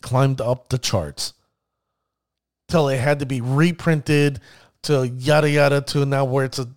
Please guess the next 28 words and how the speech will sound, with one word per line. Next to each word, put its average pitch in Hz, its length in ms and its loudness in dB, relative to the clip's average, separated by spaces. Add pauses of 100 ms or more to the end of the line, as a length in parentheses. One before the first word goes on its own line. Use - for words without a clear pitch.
(120)
just - 200 -4
a 131 60 -2
sixty-five 120 540 0
dollar 71 240 -12
card - 280 -16
now. - 200 -20 (1000)
How 175 180 2
crazy 208 380 2
is 156 120 2
that, 165 200 4
ladies 98 280 -2
and 92 100 -6
gentlemen? 71 320 -10 (2000)
But 170 320 2
like 190 380 0
I 202 40 2
said, 147 220 2
we're 220 100 0
not 185 200 2
talking 117 260 -4
about, 76 320 -8 (420)
you 170 140 0
know, 143 80 2
I'm 156 80 2
just 180 180 -2
making 202 240 -2
you 160 140 2
aware 107 320 0